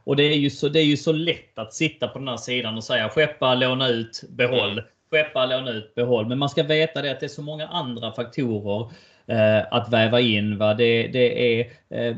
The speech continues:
Speaker 1: vilket intresse det finns för de här spelarna, vilket kontrakt de här spelarna sitter på, vilken kontraktslängd de här spelarna sitter på.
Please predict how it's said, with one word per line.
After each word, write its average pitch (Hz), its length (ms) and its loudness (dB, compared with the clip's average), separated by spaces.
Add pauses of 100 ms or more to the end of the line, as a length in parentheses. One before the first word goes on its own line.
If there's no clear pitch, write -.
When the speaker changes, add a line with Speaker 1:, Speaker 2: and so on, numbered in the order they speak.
Speaker 1:
vilket 139 340 0
intresse 131 540 -4
det 120 100 -2
finns 120 300 -4
för - 80 -8
de 123 120 -2
här 107 80 0
spelarna, 107 600 -2
vilket 123 400 -2
kontrakt - 720 -4
de 139 120 -2
här 131 80 2
spelarna 104 600 -2
sitter - 400 -6
på, 98 220 -2
vilken 123 340 0
kontraktslängd 113 1400 0
de 151 140 -8
här 135 100 -4
spelarna 113 520 -8
sitter - 380 -12
på. 110 360 -12